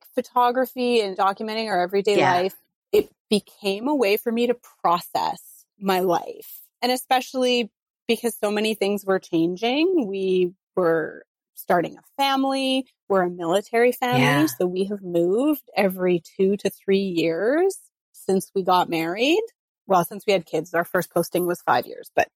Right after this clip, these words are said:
Speaker 1: every two to three years since we've had kids, we have been on the move.
Speaker 2: Mm-hmm.
Speaker 1: And just processing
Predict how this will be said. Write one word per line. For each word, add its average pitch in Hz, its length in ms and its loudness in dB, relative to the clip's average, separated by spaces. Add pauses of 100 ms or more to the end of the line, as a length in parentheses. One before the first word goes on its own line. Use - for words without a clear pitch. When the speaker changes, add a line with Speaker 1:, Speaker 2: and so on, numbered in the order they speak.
Speaker 1:
every 202 240 0
two 220 200 -4
to 226 60 2
three 226 220 -2
years 202 340 0
since 190 220 -12
we've 196 140 -2
had 190 240 0
kids, 233 420 -2
we 185 120 0
have 196 200 -6
been 196 140 0
on 185 180 0
the 180 80 -4
move. 175 460 2
Speaker 2:
Mm-hmm. 127 220 -6
Speaker 1:
And 185 380 2 (440)
just 214 200 0 (140)
processing 180 960 0